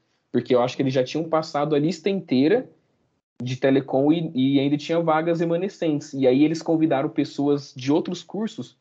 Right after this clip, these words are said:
e aí chamaram eu. Então foi uma coincidência, assim, não, nunca foi planejado, eu nunca quis fazer telecom, eu nem sabia o que, que era telecom direito. Só que como era Unicamp, eu falei, ah, não, eu vou te-,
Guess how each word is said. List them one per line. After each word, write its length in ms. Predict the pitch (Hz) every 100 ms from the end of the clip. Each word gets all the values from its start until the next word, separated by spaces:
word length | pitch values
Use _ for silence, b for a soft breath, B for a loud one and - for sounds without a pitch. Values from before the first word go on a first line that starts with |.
| _ _ -
e 100 | 170
aí 160 | 170
chamaram 500 | - 202 196 202 247
eu. 220 | 208 185
Então 260 | 151 156 147
foi 280 | - 165 165
uma 240 | 165 160
coincidência, 640 | 165 165 220 220 165 156
assim, 260 | 127 - 120
não, 280 | 120 135 123
nunca 260 | 160 160
foi 140 | 175 139
planejado, 560 | 143 135 131 123 113
eu 40 | 120
nunca 280 | 143 170 165
quis 240 | 151 135
fazer 200 | 120 117
telecom, 560 | 110 117 110 107 107 110
eu 40 |
nem 140 | 131
sabia 380 | 156 185 151 156
o 40 | 156
que, 140 | 127
que 120 | -
era 160 | 113 113
telecom 360 | 110 110 117
direito. 340 | 107 104 98 _ _ _ _ _
Só 160 | - -
que 120 | 165
como 240 | 170 170
era 160 | 185 185
Unicamp, 480 | 175 165 170 214 208
eu 80 |
falei, 200 | 196 208
ah, 60 | 190 202
não, 100 | 120
eu 40 |
vou 260 | 117 139 165
te-, 260 | 165 226